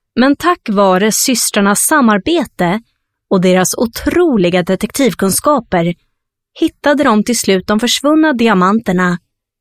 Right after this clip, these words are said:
med hjälp av valparna såklart. När fallet var löst svor systrarna att aldrig låta några mysterier förbli olösta, hur kluriga de än må vara.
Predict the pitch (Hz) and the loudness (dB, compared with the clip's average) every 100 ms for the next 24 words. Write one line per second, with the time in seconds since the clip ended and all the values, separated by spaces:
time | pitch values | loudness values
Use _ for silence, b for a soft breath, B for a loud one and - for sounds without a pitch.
0 | _ _ 202 175 190 220 - 175 180 170 | _ _ 0 2 0 0 0 0 0 0
1 | - 214 196 180 175 185 180 - - _ | 0 0 0 -2 -2 0 0 -4 -12 _
2 | _ _ _ _ _ _ _ _ _ 220 | _ _ _ _ _ _ _ _ _ 0
3 | 220 233 - 311 320 190 - 190 208 277 | 2 0 0 0 2 0 0 0 2 0
4 | 156 185 - - - - _ - - 214 | 0 -2 -4 -8 -10 -20 _ -8 -2 2
5 | 277 320 214 185 - 214 - - 196 196 | 2 4 2 0 0 -2 -2 -2 0 2
6 | 185 - - 262 277 190 202 214 214 196 | 0 0 0 2 2 2 2 2 0 0
7 | 190 190 214 - - 226 247 208 185 - | 2 2 2 0 -2 0 0 0 0 -2
8 | 233 180 - 311 208 180 196 240 - 175 | 0 0 0 0 2 2 2 0 -2 -2
9 | 165 175 _ _ _ _ _ _ _ - | -2 -6 _ _ _ _ _ _ _ -2
10 | 302 247 180 175 - 190 175 185 185 185 | 0 2 0 -2 -2 0 2 0 0 0
11 | 190 208 190 180 214 180 175 214 147 | 2 2 2 2 2 2 0 0 -4